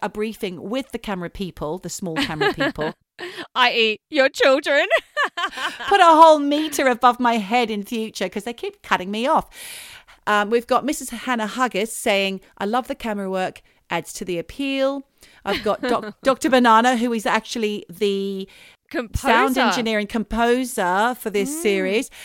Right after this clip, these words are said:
Speaker 1: "I don't think you're paying them enough." And, and that is
Speaker 2: <laughs>
Speaker 1: it.
Speaker 2: Oh, well, we talked about Bigfoot.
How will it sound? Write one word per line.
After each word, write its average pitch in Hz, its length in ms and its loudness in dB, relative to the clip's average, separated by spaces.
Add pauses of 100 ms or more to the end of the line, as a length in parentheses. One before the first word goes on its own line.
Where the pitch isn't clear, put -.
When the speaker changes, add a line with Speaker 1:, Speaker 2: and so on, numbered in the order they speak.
(320)
Speaker 1:
"I 190 80 -2
don't 202 240 -2
think 202 140 -8
you're 196 100 -6
paying 180 380 -8
them 170 140 -10
enough." 202 640 -8 (800)
And, 180 160 -8 (140)
and 180 120 -8
that 160 200 -6
is 160 220 -10
Speaker 2:
<laughs> - 40 -20
Speaker 1:
it. - 560 -12 (840)
Speaker 2:
Oh, 208 760 2
well, 233 300 -2
we 277 180 -2
talked 330 280 -4
about 214 380 0
Bigfoot. 269 640 -2